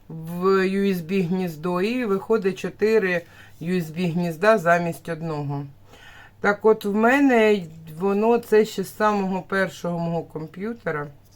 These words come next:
Це ми ще жили в Змійові в квартирі. А з квартири ми переїхали в одинадцятому році. От і рахуйте, скільки йому.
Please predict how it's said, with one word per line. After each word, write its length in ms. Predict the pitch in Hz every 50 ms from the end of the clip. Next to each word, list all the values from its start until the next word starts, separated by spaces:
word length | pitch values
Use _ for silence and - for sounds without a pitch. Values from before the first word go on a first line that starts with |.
| - - - - - - - - - - - - _ - - _ _ - - - - - - - - - - - - - - - - - - - _ _ _ _ -
Це 140 | - 262
ми 140 | 277 277 254
ще 280 | 240 - - 262 254 247
жили 600 | 202 233 233 226 226 226 240 247 247 247 240 196 - - - - -
в 100 | 175 170
Змійові 540 | 175 202 214 214 214 226 240 247 226 214
в 120 | 208 185 -
квартирі. 880 | - 190 185 175 170 - - 196 202 214 233 254 269 220 202 170 151 151 156 143 139 - - - _ - - - - _ - - - _ - - _ - - - - - - - - - - - - - - - - - _ - - - - - - - - - - - - - - - - - - _ - - - - - - -
А 80 | - 180
з 60 | 175
квартири 480 | - - 190 190 180 - 285 320 294 254
ми 120 | 240 247
переїхали 600 | - - 226 208 220 220 233 233 - 214 196 190
в 40 | 185
одинадцятому 720 | 190 175 190 196 196 196 196 - - - 170 170 175 170
році. 400 | 160 151 139 139 - - - - -
От 180 | 170 180 -
і 60 | 202 196
рахуйте, 460 | 202 208 208 - 196 175 143 - 160
скільки 340 | - - - 147 143 - 151
йому. 240 | 147 147 147 143